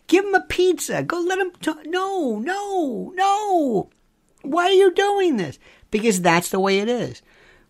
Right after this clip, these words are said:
We don't want to really teach you. We want to just tantalize you with something that appears to be. Remember years ago when they sold this stuff?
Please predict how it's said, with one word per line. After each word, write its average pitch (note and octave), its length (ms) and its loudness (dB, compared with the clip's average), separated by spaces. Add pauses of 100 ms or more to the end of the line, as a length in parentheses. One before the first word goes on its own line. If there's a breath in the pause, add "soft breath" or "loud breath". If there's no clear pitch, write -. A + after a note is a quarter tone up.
We E3+ 160 6
don't F3+ 420 4
want F3+ 320 2
to F3+ 120 2
really D3+ 360 0
teach A3+ 400 -6
you. C#3 100 -2
We D#3 160 0
want A3 260 -4
to G#3 80 -6
just D#3+ 300 -6
tantalize C3 840 -6
you C3+ 120 -10
with C3+ 240 -12
something G#3+ 420 -6
that D3 140 -4
appears A#3 880 -4
to - 180 -10
be. G2 320 -14 (760 soft breath)
Remember F#4+ 160 0
years G#3+ 320 2
ago C3 300 -4
when B2+ 160 -4
they B2 140 -10
sold A#2+ 400 -10
this A2 140 -14
stuff? - 360 -16